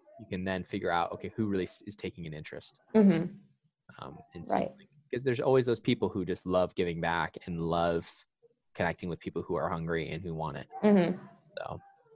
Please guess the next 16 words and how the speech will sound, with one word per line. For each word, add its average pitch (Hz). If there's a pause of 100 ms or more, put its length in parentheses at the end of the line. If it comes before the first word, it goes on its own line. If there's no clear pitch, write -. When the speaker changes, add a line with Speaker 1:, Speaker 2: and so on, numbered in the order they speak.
(240)
Speaker 2:
Yeah, 202
and 208
Fordham 233
alumni 185
in 170
particular 165
are 165
always 170 (280)
very 170
helpful 170 (540)
because 202
it's 180
a 180
smaller 160
group. - (220)
Speaker 1:
Yeah, 98